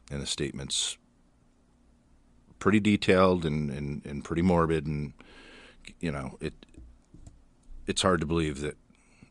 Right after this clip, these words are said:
again, somebody's making this up off the cuff about something that happened in the past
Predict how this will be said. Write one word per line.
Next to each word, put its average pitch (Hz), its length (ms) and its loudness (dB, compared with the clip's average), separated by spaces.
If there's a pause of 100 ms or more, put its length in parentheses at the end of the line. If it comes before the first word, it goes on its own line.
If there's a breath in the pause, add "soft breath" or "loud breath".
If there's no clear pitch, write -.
again, 73 460 -4
somebody's 76 320 -8
making 73 240 -10
this - 160 -8
up 76 240 -4
off 104 240 4
the 107 100 -4
cuff - 520 -6 (420 soft breath)
about 87 180 2
something 90 320 2
that 78 120 -4
happened 82 360 -4
in 92 100 4
the 107 60 4
past - 640 -6